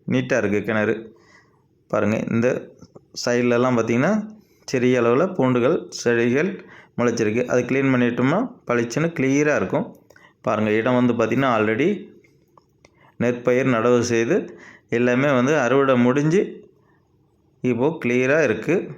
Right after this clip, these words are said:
அடுத்து உடனே உழவு செய்யலாங்க. இப்போ ஆடி முடிஞ்ச உடனே அடுத்தது பயிர் வைக்கிறதுக்கு ரெடி பண்ணிடுவாங்க. உழவு ஓட்டி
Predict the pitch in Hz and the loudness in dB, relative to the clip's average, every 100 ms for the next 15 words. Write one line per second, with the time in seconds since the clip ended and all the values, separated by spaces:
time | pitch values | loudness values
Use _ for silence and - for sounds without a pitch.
0 | - _ - 120 120 123 127 143 147 120 | -20 _ -6 -2 2 2 2 2 2 2
1 | 131 123 117 110 110 143 - 131 123 123 | 2 0 0 0 0 -2 -2 0 0 2
2 | 127 120 123 120 120 139 175 120 117 139 | 0 2 2 2 2 0 -2 -2 -2 -2
3 | 160 123 123 117 - 110 110 147 127 113 | 0 0 0 0 -2 -4 -4 -4 -2 2
4 | 117 110 101 101 101 147 135 117 113 104 | 2 2 2 0 2 0 2 2 2 0
5 | 151 | -2